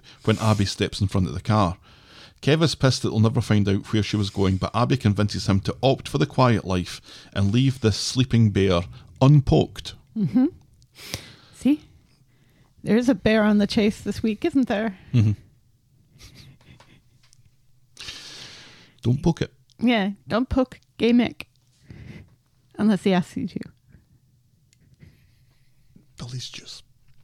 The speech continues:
Speaker 1: It's a shame because she goes to see Ray. He's not worried about Kev, but is very worried about Mick the Marigold, who he owes a hundred grand to. I quite like Mick Marigold.
Speaker 2: Mm-hmm.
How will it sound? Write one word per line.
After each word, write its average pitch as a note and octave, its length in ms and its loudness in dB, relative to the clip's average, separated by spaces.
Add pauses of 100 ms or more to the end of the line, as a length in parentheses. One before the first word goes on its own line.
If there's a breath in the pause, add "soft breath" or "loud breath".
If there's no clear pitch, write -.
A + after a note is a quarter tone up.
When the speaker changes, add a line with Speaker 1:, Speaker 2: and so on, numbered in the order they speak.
(2000 loud breath)
Speaker 1:
It's E3+ 120 4
a F3 80 8
shame F#3+ 240 6
because D3 560 4
she - 140 -2
goes C#3 240 2
to - 80 -8
see A#2+ 200 2
Ray. B2 340 2 (520)
He's D3 220 4
not D#3 140 0
worried A2+ 260 4
about F#2+ 160 -4
Kev, F#2+ 440 -2 (360 loud breath)
but - 160 -4
is G2+ 120 -2
very B2+ 280 2
worried G2 300 0
about G2+ 180 -4
Mick G#2+ 280 -2
the F#2+ 100 0
Marigold, G2+ 640 0 (140)
who A2+ 140 0
he G#2 140 2
owes F#2+ 260 -2
a F#2 60 -10
hundred D3 360 2
grand A#2 460 2
to. - 220 -12 (1080)
I A2 60 -6
quite G#2+ 260 -2
like - 260 -10
Mick G2 180 -6 (200)
Marigold. F#2 800 -8 (220)
Speaker 2:
Mm-hmm. A#3 280 2